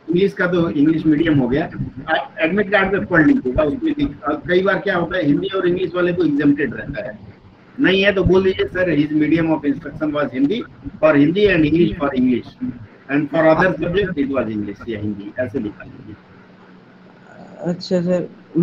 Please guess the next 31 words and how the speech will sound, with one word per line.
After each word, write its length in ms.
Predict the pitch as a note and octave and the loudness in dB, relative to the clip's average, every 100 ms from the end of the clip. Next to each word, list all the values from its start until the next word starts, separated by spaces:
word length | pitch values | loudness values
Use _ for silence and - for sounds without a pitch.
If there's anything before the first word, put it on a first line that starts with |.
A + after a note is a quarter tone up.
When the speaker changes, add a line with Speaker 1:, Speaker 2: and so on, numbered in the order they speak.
| F#3 | 4
Speaker 2:
अब 120 | G3 | 8
मेरे 300 | A3+ A#3+ D#4 | 8 10 8
तो, 280 | E4+ B3 F#3+ | 6 2 4
मेरे 220 | A3 B3 | 6 6
पास 200 | C#4 C#4+ | 6 6
तो 60 | D#4 | 6
हिंदी 320 | A3+ A3 C4+ | 8 8 8
और 100 | C#4 | 8
इंग्लिश 240 | C4+ C#4 | 6 4
literature 400 | C4+ A#3 C4 C#4 | 4 2 4 4
दोनों 320 | A3+ A#3+ B3+ F#3 | 6 6 6 4
था 140 | D#3+ | 2
तीन 240 | D#3+ D#3+ | 4 4
साल 220 | D#3 C#3+ C#3 | 4 2 2
तक 180 | C3+ | -2
sir। 100 | B2+ | -2
Speaker 1:
सब्जेक्ट 380 | - F3+ F#3 D#3+ | -6 0 0 4
कोई 120 | F3+ | 4
नहीं 180 | F#3 D#3 | 4 2
था। 320 | B2 A#2+ F#3 F#3+ - - - - - - - - - | 2 0 -2 -6 -8 -14 -16 -18 -20 -20 -20 -10 0
Speaker 2:
औ-, 240 | E3+ - | 2 4
और 180 | F#3 G#3 | 4 4
उसके 200 | A3 B3+ | 4 4
अलावा 440 | A#3+ A#3+ A#3+ G3+ | 6 6 6 6
geography 580 | E3 D#3+ G3 G3+ G3+ G#3+ | 4 4 6 6 6 4
था। 340 | F#3+ E3+ - - - - | 4 0 -2 -14 -20 -8
Speaker 1:
Geography 440 | A3 C#3 D3+ D3 E3+ | -6 -2 0 2 2
का 120 | E3 | 2
लैंग्वेज 600 | D3+ C#3+ C#3 C#3 D3+ - | 4 4 4 4 2 0
क्या 120 | - | -2
था? 280 | C#3 - - | -2 -6 -8